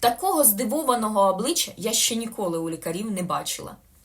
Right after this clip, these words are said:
Тому що складний перелом, який залишає негативні наслідки, е, після якого, ну, дуже довго потрібно оце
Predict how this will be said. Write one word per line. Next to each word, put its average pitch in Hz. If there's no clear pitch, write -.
Тому 254
що 302
складний 254
перелом, 240
який 208
залишає 254
негативні 214
наслідки, 247
е, 208
після 269
якого, 269
ну, 262
дуже 226
довго 214
потрібно 208
оце 190